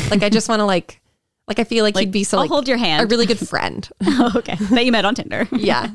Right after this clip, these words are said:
Speaker 2: But you became best friends and went to festivals together for two years.
Speaker 1: Yeah. Like, I feel like he'd be, like, a fun friend.
Speaker 2: Yeah.
Speaker 1: Like, a cutie friend. Very
Speaker 2: I don't
Speaker 1: handsome
Speaker 2: know.
Speaker 1: man.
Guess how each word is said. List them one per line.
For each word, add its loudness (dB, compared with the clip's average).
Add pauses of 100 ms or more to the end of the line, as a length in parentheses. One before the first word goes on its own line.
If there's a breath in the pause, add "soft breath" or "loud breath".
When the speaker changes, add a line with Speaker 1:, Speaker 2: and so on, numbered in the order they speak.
(140)
Speaker 2:
But 0
you 0
became 0
best 0
friends 0
and 2
went 0
to 0
festivals -2
together 0
for -6
two -4
years. -4
Speaker 1:
Yeah. 0
Like, -2
I -2
feel 0
like -2
he'd -2
be, 4
like, 0
a -4
fun -4 (180)
friend. -4 (140)
Speaker 2:
Yeah. 0
Speaker 1:
Like, -6
a -4
cutie -4
friend. -8 (1120 loud breath)
Very 0
Speaker 2:
I -4
don't -6
Speaker 1:
handsome -2
Speaker 2:
know. -2
Speaker 1:
man. -8